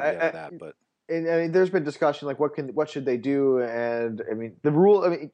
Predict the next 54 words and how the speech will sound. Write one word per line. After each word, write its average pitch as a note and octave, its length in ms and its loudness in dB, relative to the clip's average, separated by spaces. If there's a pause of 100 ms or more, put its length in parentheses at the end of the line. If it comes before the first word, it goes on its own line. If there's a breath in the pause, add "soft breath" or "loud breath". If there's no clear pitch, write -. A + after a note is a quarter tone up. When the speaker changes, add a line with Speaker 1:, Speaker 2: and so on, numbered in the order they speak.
(100)
Speaker 2:
everyone F#3 220 2
keeps D#3+ 180 -6
saying, D3+ 180 0
"Hey, D3 140 2
they A2 80 -4
should D3+ 200 -6
just A2 40 -12
add D3 160 2
a C3 60 0
four C#3+ 240 -2
sub." A#2+ 320 -4
No, A#2 240 -6
people A#2 260 -10
are A#2 60 -6
gonna A2+ 200 -6
abuse G#2 340 -8
that. D#2 220 -12 (120)
Speaker 1:
Yeah. G2 160 -6
Speaker 2:
Especially D#3 320 -2
if C#3 80 -2
you C#3+ 60 -2
just B2+ 160 -4
do C#3 100 4
it A2+ 100 -2
for A#2 140 -2
injury, G2 320 -6
'cause A2+ 120 -8
everyone A#2 300 -2
feigns A2+ 300 -6
injuries G#2+ 260 -6
anyway. G2 300 -6 (160)
Speaker 1:
Yeah, A2 160 -2
well, A#2+ 160 0
<laughs> - 0 -
yeah, C3+ 280 6
Speaker 2:
I, - 100 4
Speaker 1:
exactly. D#3+ 200 6
Speaker 2:
I F3 140 6
think E3 180 6
you G3 80 4
need F3 180 0
to D#3 80 -10
just D#3 160 -8
put E3+ 120 0
a D3 60 0
disclaimer C#3 560 -4
on G2+ 160 -8
it. F2+ 120 -16 (380)
If D3+ 160 -8
you E3 100 -6
use E3 380 -4
the E3+ 100 0
fourth E3 320 2
sub, B2 460 2